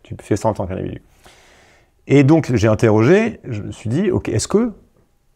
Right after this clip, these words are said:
on, on sait à quoi on joue, en fait ? Et quelles sont ces règles ? C'est quoi ce jeu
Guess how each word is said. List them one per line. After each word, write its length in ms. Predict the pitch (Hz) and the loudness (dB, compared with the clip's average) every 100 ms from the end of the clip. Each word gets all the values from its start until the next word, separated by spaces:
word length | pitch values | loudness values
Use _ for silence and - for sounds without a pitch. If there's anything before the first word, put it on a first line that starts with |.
| - | -4
on, 120 | 120 - | -4 -2
on 240 | - 120 | -2 -2
sait 220 | - 208 | 0 -2
à 80 | 175 | -2
quoi 140 | - | 0
on 100 | 139 | 0
joue, 160 | 104 107 | 0 -2
en 80 | - | -6
fait ? 320 | - - _ _ 127 | -12 -18 _ _ -10
Et 80 | |
quelles 240 | - 190 180 | -2 0 0
sont 160 | - | -2
ces 180 | 156 - | -6 -6
règles ? 320 | 92 87 85 - | -6 -8 -12 -16
C'est 220 | - - 135 | -12 -6 -4
quoi 240 | 165 180 | -2 -2
ce 220 | - 113 | 0 -2
jeu 400 | 98 107 139 175 | 0 2 0 -2